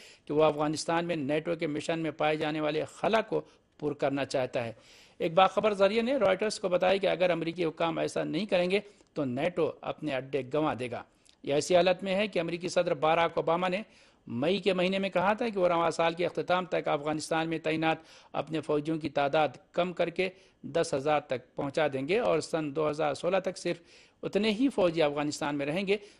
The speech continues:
جو امریکی سفارت خانے کی حفاظت کر سکیں۔ امریکی صدر نے کہا تھا کہ آئندہ سال امریکی فوجیوں کا افغانستان میں کوئی جنگی رول نہیں ہوگا۔ امریکہ اور افغانستان کے درمیان ہونے والے سیکورٹی معاہدے کے مطابق مغربی ملکوں کی فوجیں رواں سال کے اختتام تک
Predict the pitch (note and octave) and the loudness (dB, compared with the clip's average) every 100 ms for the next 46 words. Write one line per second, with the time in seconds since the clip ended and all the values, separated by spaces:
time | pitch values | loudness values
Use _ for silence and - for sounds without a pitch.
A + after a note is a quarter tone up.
0 | - D3+ E3 E3+ F3+ G3+ F3+ F3+ D#3+ C#3+ | -10 2 2 2 -2 -4 -4 -4 -2 -2
1 | C#3 - D3+ C#3 C#3+ C#3 - D#3 C3 - | -4 -4 -6 -6 -6 -4 -2 -2 -2 -4
2 | B2+ B2+ B2 A2 _ - _ - C#3+ D#3+ | -6 -6 -10 -12 _ -20 _ -8 -4 -2
3 | D#3+ D3+ D#3 D#3+ D#3+ D#3+ D#3+ E3+ F3+ F3 | -2 0 0 0 -2 -2 0 0 0 -2
4 | D#3+ D#3 D#3 D3+ D#3 D3+ D3+ D3 D#3+ C#3+ | -2 -2 -4 -2 -2 -2 -6 -6 -10 -4
5 | C#3+ D3 D#3+ D#3+ D3 C#3+ C#3+ D3+ E3 E3+ | -4 -4 -6 -4 -4 -4 -6 -4 -2 -2
6 | F3 F3 - _ _ E3 F3+ E3 B2 C#3 | -4 -10 -18 _ _ 0 2 0 -2 0
7 | D3+ C#3+ D3 C#3+ C3+ B2+ B2 A#2 A2 G2+ | 2 0 0 0 -2 -4 -6 -6 -8 -12
8 | _ _ - C#3 E3+ G3 G#3 G3 F#3+ F#3+ | _ _ -8 -4 0 2 4 4 2 -2
9 | - A3+ A3 F#3+ F3 F3+ E3 E3+ E3+ F#3 | -2 -2 -2 -2 0 -2 0 2 2 2
10 | F#3 - - - - E3 F3+ F3+ F3+ D#3+ | -4 -12 -20 -14 -6 0 2 2 0 2
11 | E3 F3 F3+ E3 D#3 F3 D#3+ D#3+ - C#3 | 2 2 0 -2 0 0 2 0 -4 -4
12 | D3 D3+ D#3+ E3 D#3 D#3+ E3 E3 D#3 - | -4 -2 -4 -4 -6 -6 -8 -6 -8 -2
13 | E3 D#3+ F3 D#3 D3+ D#3 D#3 D#3 C#3+ - | -2 0 -2 0 -2 -2 -4 -4 -6 -6
14 | C#3+ E3+ F3+ F3+ | -6 -4 0 -2